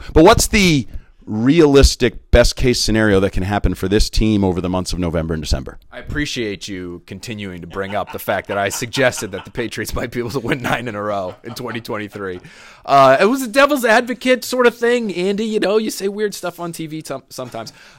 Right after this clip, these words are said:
Speaker 2: Um, best case scenario for me would be somehow, not that you win nine games, but that Mac Jones fixes himself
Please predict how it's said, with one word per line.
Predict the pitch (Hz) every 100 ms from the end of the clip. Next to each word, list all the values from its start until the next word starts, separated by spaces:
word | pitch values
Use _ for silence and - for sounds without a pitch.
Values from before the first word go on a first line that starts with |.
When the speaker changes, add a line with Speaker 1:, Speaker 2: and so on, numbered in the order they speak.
| -
Speaker 2:
Um, | 143 135 120 110 110 _ _ _ _
best | 143 214 -
case | - 151 147
scenario | - 120 98 80 67 64 - - - _ _ _ _ _ _ _ _
for | - 113
me | 113 117 95 98 131 _ _ _ _
would | - 113 98
be | 110 101 101 90 _ _ _ _ _ _
somehow, | - - 127 165 139 92 62 - - _ _ _ _ _ _ _ _
not | 87 101
that | 143 156
you |
win | 147 143
nine | 127 117
games, | 110 104 -
but | 110
that | 117 98
Mac | 131 160 -
Jones | 131 120 107 98 - _ _ _ _ _
fixes | _ - - 117 - 135
himself | 151 139 151 165 -